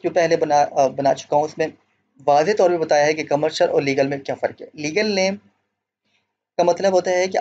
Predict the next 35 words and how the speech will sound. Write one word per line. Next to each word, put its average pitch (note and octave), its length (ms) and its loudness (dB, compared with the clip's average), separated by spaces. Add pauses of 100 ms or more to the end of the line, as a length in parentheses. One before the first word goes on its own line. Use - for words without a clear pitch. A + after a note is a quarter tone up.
आपकी G3+ 580 0
जो F3+ 120 -10
company E3+ 400 -8
registered D#3+ 600 -6
है, A2+ 160 4 (840)
for E3+ 120 -4
example, C#3+ 420 -2 (120)
ए-, D3 120 2
अ, C3+ 280 0
एफ़बीआर D#3+ 400 0
में D#3+ 140 -8
किस D#3+ 240 -12
नाम D3+ 140 -2
से D3+ 120 -6
registered C#3+ 380 -8
है D3 80 -6
या C3+ 80 -2
फिर, D#3 240 -14 (480)
अ, C#3 300 2
एसईसीपी F3 580 -4
में D3+ 160 -8 (460)
किस F3 160 -8
नाम D3+ 140 0
से D#3 100 -4
registered D3 480 -4
है, C3+ 180 2 (800)
उसको - 260 -4
कहते D3+ 300 -4
हैं C3+ 80 -8
legal A2+ 280 -8
name, - 200 -20 (500)
ठीक C#3 140 -8
है। F3+ 100 0 (880)
For F3 100 6
example, A#2 440 -2